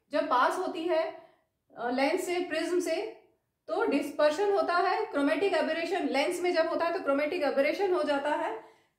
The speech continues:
इसका मतलब क्या हुआ? Chromatic aberration मतलब क्या होता है? It is a phenomena which causes different colors of light to focus at different points। क्योंकि white light में जो seven colors हैं सबकी wavelength अलग है,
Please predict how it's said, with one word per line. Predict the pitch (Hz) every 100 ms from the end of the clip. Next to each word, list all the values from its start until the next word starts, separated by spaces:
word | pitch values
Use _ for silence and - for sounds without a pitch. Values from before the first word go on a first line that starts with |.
| _ -
इसका | 370 - 466
मतलब | 381 277 269
क्या | 240 202
हुआ? | 226
Chromatic | 277 302 381 311
aberration | 240 294 359 370 370
मतलब | 294 302 392
क्या | 330 320
होता | 277 277
है? | 339 - - - 285
It | 277
is | 415
a | 403
phenomena | - 294 294 330 349
which | 370 -
causes | 277 262 311 392 - - 214
different | 285 - 466 494 453
colors | 277 285 320
of | 311 302
light | 254 277 - - - _
to | 403 415
focus | 269 294 339
at | 381
different | 269 262 330 311
points। | 185 180 - _ _ _
क्योंकि | 320 339 381 453 - - _ -
white | 233 262 -
light | 320 -
में | 349
जो | 359
seven | 285 254 330
colors | 311 302 311
हैं | 359
सबकी | 330 - 311
wavelength | 269 247 240 311
अलग | 330 294
है, | 294